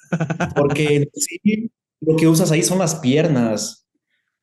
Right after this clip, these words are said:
Speaker 2: O sea, lo que usas para clavarte, para empujar son las piernas. Las manos solo las usas para agarrar la, la arena aquí nada más. O sea,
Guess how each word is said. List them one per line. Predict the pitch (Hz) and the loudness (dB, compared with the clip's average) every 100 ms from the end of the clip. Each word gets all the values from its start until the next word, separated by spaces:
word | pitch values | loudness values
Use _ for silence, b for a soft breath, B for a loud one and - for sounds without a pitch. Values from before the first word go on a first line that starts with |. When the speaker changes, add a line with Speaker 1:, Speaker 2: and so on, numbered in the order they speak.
| _ _ | _ _
Speaker 2:
O | - | -14
sea, | 143 139 | -4 0
lo | 135 | 0
que | 139 | 2
usas | 143 151 170 | 2 2 0
para | 156 135 | -2 0
clavarte, | 147 123 135 147 156 | 0 2 2 2 0
para | 135 120 | -2 0
empujar | 120 117 123 - | 0 0 -2 0
son | 147 | 0
las | 135 | 0
piernas. | 139 139 143 135 120 120 | -2 0 0 2 0 0
Las | 110 | 0
manos | 123 135 143 | 0 0 2
solo | 147 | 2
las | 143 143 | 2 0
usas | 127 139 | -4 -4
para | 139 127 113 | 0 0 0
agarrar | 110 110 117 | -2 -2 -2
la, | 135 131 - | -2 -4 -4
la | 120 | -2
arena | 117 120 127 | 0 0 0
aquí | 123 127 | -4 -2
nada | 123 120 107 | 0 0 -2
más. | 110 131 104 - _ | -4 -4 -6 -10 _
O | 110 | -14
sea, | - 107 101 - | -6 -4 -4 -10